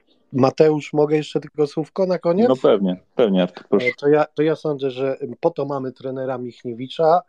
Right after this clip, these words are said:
Speaker 1: On posłuchał teraz nas trochę, stwier-, doszło do niego, że rzeczywiście tu może być nieciekawie i doszedł do wniosku, że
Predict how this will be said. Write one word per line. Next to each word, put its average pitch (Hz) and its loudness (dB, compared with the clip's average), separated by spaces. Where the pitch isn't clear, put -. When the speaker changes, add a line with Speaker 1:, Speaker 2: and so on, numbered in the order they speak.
Speaker 1:
On 120 -6
posłuchał 127 -2
teraz 120 -4
nas 120 -6
trochę, 147 0
stwier-, 135 -8
doszło 135 -6
do 127 0
niego, 120 -4
że 117 -8
rzeczywiście 123 -6
tu 123 -4
może 120 0
być 113 -10
nieciekawie 139 0
i 147 -4
doszedł 160 2
do 139 2
wniosku, 170 0
że 147 -4